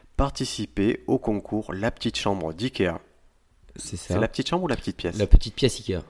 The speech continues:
Speaker 1: La Petite Pièce ikea. Donc c'est un concours qui est organisé par ikea avec, euh, le point virgule.
Speaker 2: Exactement, donc c'est la récompense en fait de ce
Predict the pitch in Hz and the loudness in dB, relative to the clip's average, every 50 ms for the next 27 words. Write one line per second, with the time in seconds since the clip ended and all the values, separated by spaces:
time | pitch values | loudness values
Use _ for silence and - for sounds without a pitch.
0 | - - - - - - - - 170 - - 147 123 - - 101 - - 95 85 | -12 -8 -4 -4 -4 -4 -6 -8 -4 0 2 2 2 0 -2 -6 -4 -2 0 0
1 | 82 95 120 - - - - - - - - - - - 92 90 - - 135 165 | 0 -2 -4 -8 -18 -20 -20 -20 -20 -20 -20 -10 -4 -2 -2 0 0 2 2 2
2 | 180 214 180 160 - 147 127 - - 98 98 107 107 104 107 104 101 98 - - | 2 2 0 0 0 -2 -2 2 2 2 4 4 2 0 -2 -2 -4 -4 -4 -2
3 | 92 87 80 - - - - 85 87 - - 110 101 101 98 123 151 160 - - | -4 -4 -4 -6 -10 -10 -6 -6 -6 -4 0 2 2 4 4 2 2 0 -2 -6
4 | - _ _ _ _ - - 156 156 131 139 139 131 - - - 98 92 87 87 | -14 _ _ _ _ -4 -2 -2 0 0 0 0 0 0 0 0 2 2 2 2
5 | 95 - - 175 180 156 - 104 90 - 87 82 - - - - - - _ - | 0 0 2 2 2 2 0 -2 -2 -2 -4 -4 -4 -6 -12 -14 -20 -20 _ -20
6 | - - - 98 87 90 104 98 - - 87 87 85 85 85 80 - - - 90 | -14 -8 -6 -4 0 2 2 2 2 2 2 2 2 2 0 -2 -4 -4 -2 0
7 | 87 82 82 82 80 82 82 80 78 78 78 78 76 80 85 - 92 85 78 - | 2 2 2 2 2 2 0 0 0 0 0 0 0 -2 -2 0 0 0 2 2
8 | 92 90 87 87 78 85 87 80 80 78 - - - 78 78 76 76 76 73 | 2 2 2 0 -2 0 -2 -2 -2 -4 -8 -8 -8 -6 -6 -6 -6 -6 -6